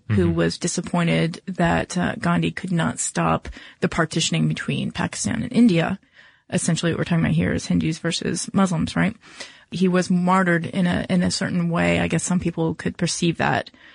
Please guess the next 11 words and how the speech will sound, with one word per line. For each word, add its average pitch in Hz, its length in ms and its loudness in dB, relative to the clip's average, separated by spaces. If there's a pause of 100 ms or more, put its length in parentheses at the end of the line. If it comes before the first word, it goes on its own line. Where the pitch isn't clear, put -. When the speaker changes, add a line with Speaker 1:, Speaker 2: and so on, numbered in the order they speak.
(140)
Speaker 1:
because 170 720 0 (160)
of 190 140 -2
his 165 420 0 (140)
commitment 185 840 2 (360)
to 151 500 2
sort 175 240 -4
of - 160 -4
saying 165 320 -2 (180)
an, - 240 -2
an 170 220 0
ecumenical, 170 840 2